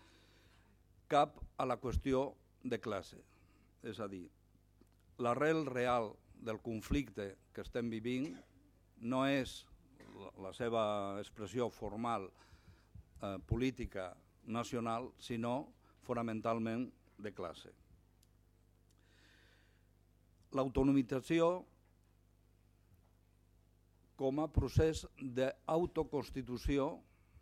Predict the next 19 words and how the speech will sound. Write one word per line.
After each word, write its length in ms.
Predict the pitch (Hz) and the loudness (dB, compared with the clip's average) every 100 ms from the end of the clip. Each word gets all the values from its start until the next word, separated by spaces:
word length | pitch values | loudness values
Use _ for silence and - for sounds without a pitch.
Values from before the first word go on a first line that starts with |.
| _ _ _ _ - _ _ _ _ _ - | _ _ _ _ -20 _ _ _ _ _ -8
des 320 | 120 143 123 | 2 4 4
de 160 | 135 170 185 - _ _ - - - - 131 | 0 -2 -6 -20 _ _ -20 -20 -20 -10 -6
el 80 | 120 | -4
conflicte 520 | 123 110 139 120 139 | -4 -4 -4 -4 -6
social 540 | 127 123 147 135 147 160 - - - - - - - - | -4 -4 0 2 0 -4 -16 -20 -20 -20 -20 -20 -12 -4
que 100 | 120 | -2
s'estava 460 | 127 - 139 139 | -2 2 4 4
donant 460 | 135 131 139 123 98 - - _ - | 4 2 0 -2 -6 -12 -20 _ -12
amb 160 | 101 104 | -6 -4
el 80 | 101 | -4
cicle 320 | 143 131 120 | -6 0 2
de 80 | 117 | 2
les 180 | 107 107 | 0 -2
marees 500 | 107 123 139 101 92 - | -4 -2 -2 -4 -6 -12
fins 380 | - 107 98 - | -6 -6 -6 -8
al 400 | 98 95 95 92 87 | -6 -4 -4 -6 -8
dos 160 | 95 110 | -6 -4
mil 140 | 117 | 0
onze, 320 | 127 127 107 | 2 2 -2